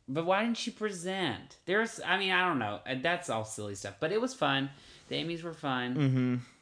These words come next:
Speaker 1: I thought everybody looked nice. I liked Dolly Parton was there, of course.
Speaker 2: Oh, yeah, she was great.
Speaker 1: And she made a good joke, and she, of course, tried to not be political, 'cause that's not her shtick.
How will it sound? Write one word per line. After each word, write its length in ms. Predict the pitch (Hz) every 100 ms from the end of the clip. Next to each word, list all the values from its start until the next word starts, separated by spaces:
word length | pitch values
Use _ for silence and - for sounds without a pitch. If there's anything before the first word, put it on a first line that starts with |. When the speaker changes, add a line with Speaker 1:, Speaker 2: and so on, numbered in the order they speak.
| _ _
Speaker 1:
I 80 | 139
thought 100 | 151
everybody 400 | 135 135 135 135
looked 180 | 135 135
nice. 600 | 120 113 113 113 - - - _ _ _
I 140 | 123 120
liked 340 | 120 117 117
Dolly 240 | 117 117
Parton 380 | 117 117 101 107
was 160 | 107 104
there, 320 | 101 101 101
of 100 | 95
course. 580 | - 104 101 104 - - _ - - - -
Speaker 2:
Oh, 100 | 120
yeah, 180 | 120 117
she 220 | - 123
was 160 | 120 120
great. 500 | 110 107 104 113 - _ _ _ _ _ _
Speaker 1:
And 140 | 120 117
she 160 | -
made 200 | 120 117
a 80 | 117
good 180 | 117 117
joke, 360 | 107 104 104 107
and 120 | 104
she, 160 | - 107
of 100 | 101
course, 220 | 104 101
tried 200 | 104 101
to 80 | 101
not 220 | 98 95
be 100 | 104
political, 640 | - 101 92 92 - 92
'cause 160 | 101 92
that's 180 | 92
not 140 | 98 87
her 120 | 104
shtick. 380 | - 101 92